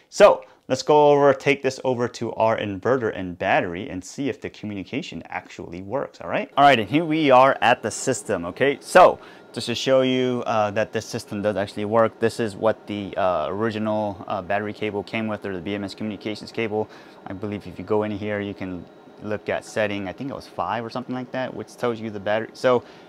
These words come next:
battery communication, we're using E G four protocol. This communication cable does work, okay?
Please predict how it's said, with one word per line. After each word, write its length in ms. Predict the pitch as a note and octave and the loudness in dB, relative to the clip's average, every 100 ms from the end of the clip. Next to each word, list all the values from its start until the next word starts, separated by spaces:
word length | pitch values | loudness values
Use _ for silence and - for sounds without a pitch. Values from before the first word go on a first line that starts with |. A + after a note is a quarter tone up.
| - | 2
battery 220 | B2+ C3+ C3 | 4 4 4
communication, 640 | C3 B2+ - A#2+ A#2 A2 | 0 -2 0 -2 -2 -6
we're 100 | G#2 | -6
using 240 | G#2+ G2 - | -8 -8 -8
E 160 | A#2 A2+ | -6 -6
G 120 | A#2 | -6
four 240 | - A#2 | -4 -6
protocol. 520 | G#2 A#2 G#2+ - G#2+ | -4 -4 -4 0 0
This 180 | F#2+ G2 | 0 -6
communication 840 | - G#2 G#2 F#2+ - G2+ F#2+ G#2 | -8 -8 -8 -10 -10 -10 -8 -12
cable 380 | F2+ G#2+ G2 F#2 - | -10 -8 -6 -8 -4
does 320 | G2 F#2+ E2+ | -2 0 -2
work, 260 | F2+ B1 - | -6 -8 -8
okay? 300 | - C3 | -2 0